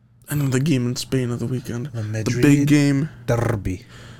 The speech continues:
Speaker 2: Real Madrid two, Atletico Madrid one.
Speaker 1: So, like, before the game,
Speaker 2: Disgraceful behavior.
Speaker 1: I, uh, yeah, I'm gonna get there, I'm gonna get there. I, I didn't
Speaker 2: Sick of
Speaker 1: know what the,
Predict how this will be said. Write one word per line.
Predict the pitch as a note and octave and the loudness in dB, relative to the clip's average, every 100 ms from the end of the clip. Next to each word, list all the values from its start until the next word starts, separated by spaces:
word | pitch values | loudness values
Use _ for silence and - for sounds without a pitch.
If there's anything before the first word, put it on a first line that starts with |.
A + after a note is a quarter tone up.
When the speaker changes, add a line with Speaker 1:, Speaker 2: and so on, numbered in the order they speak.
| - - - - _ _ _ _ _ | -20 -20 -20 -20 _ _ _ _ _
Speaker 2:
Real | A#2 C3+ D3+ | 0 2 2
Madrid | D3 C#3 C3+ - | 2 2 0 -2
two, | B2 A2 G#2+ - _ - - _ - | -4 -4 -6 -14 _ -20 -20 _ -12
Atletico | A#2 - A2+ - A#2+ C3+ | -10 -6 -6 -6 -2 0
Madrid | A#2+ B2+ G#2+ G#2+ G2 G2+ - | 0 0 -4 -8 -8 -10 -16
one. | - A2 G#2 F#2+ F#2 - _ - - | -8 -6 -6 -8 -12 -20 _ -20 -6
Speaker 1:
So, | B2 | 0
like, | C3+ | 2
before | C3 C3+ C3 | 0 0 0
the | C#3+ | 0
game, | A2 G2+ A2+ D3 - | 0 0 -2 -6 -10
Speaker 2:
Disgraceful | - - G#2+ - G2 | -12 -10 -10 -10 -14
behavior. | G2 - G2 G2 | -16 -14 -14 -12
Speaker 1:
I, | F#2+ A2+ G#2+ | -8 -6 -4
uh, | F#2 F#2 B2 - - - | -6 -8 -10 -18 -20 -6
yeah, | A2 | -4
I'm | A2+ | -2
gonna | G#2 | -4
get | G2 | -8
there, | - | -8
I'm | F#2 | -10
gonna | F#2+ | -10
get | - | -10
there. | F2+ C#2 - - _ _ _ | -12 -12 -20 -20 _ _ _
I, | G#2 G#2+ G2+ G#2 - - - - _ _ _ _ _ _ _ | -4 -2 -2 -6 -8 -18 -20 -20 _ _ _ _ _ _ _
I | B2 | 0
didn't | B2+ A#2 | 0 0
Speaker 2:
Sick | - - A2+ | -2 -4 0
of | |
Speaker 1:
know | A2 G#2+ G2+ - | 0 0 -2 -10
what | - | -12
the, | A2 | -10